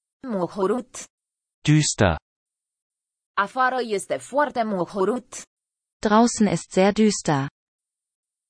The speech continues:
Speaker 1: Vinovat.
Speaker 2: Schuldig.
Speaker 1: Donatella a fost găsită vinovată de accident.
Speaker 3: Donatella wurde bei dem Unfall für schuldig erklärt.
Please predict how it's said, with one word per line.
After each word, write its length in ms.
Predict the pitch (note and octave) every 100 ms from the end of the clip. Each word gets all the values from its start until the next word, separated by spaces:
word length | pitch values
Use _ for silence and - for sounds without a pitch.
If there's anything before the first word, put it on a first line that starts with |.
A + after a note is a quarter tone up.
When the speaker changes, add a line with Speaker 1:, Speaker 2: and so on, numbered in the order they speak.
| _ _ _ _ _ _
Speaker 1:
Vinovat. 720 | F3 F#3+ F3+ E3 G#3+ G3+ - - _ _ _ _ _
Speaker 2:
Schuldig. 520 | - D3+ D#3+ D3+ A#2 F2 - - _ _ _ _ _ _ _ _ _ _ _
Speaker 1:
Donatella 800 | G3 G3 A3+ A3+ G#3+ F#3+ F3 E3+
a 60 |
fost 340 | F#3+ A3 G#3+ F#3
găsită 500 | G3 F#3 - D4 G3+
vinovată 640 | F3+ F#3 E3 G#3+ A3 A#3
de 100 | G#3+
accident. 840 | G3+ G3+ - - A3 G3+ E3 D3 - - _ _ _ _ _
Speaker 3:
Donatella 720 | A#3 C4+ A#3 - E3 D#3+ E3+
wurde 300 | E3+ E3 E3
bei 160 | D#3+ D#3
dem 160 | D#3+ -
Unfall 440 | G3 G3 F3+ E3
für 160 | - G3+
schuldig 440 | - G3+ F#3 D#3+
erklärt. 540 | D#3 D#3 D#3+ C#3+ C#3